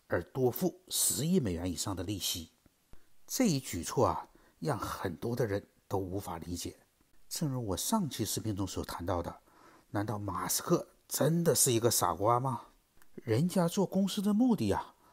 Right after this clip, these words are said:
都是为了上市圈钱，而他呢，却要花自己的钱，甚至要从银行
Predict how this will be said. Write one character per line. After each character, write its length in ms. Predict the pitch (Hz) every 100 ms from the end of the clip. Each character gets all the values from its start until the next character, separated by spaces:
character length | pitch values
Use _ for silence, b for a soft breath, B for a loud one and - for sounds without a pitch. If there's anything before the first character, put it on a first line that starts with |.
| b _
都 280 | - 92 117
是 160 | -
为 100 | 135
了 100 | 123
上 320 | 104 - 185 123
市 220 | - 123
圈 260 | - 165
钱， 380 | 175 95 113 - B B B B
而 160 | 117 160
他 240 | 180 196
呢， 180 | 202 180 B B B
却 160 | - 123
要 100 | 107
花 240 | - 135
自 260 | 139 - 339
己 160 | - 90
的 100 | 101
钱， 340 | - 98 - b b b
甚 240 | - 147
至 120 | 117
要 140 | 127 107
从 240 | - 113
银 280 | 110 117 180
行 280 | - 104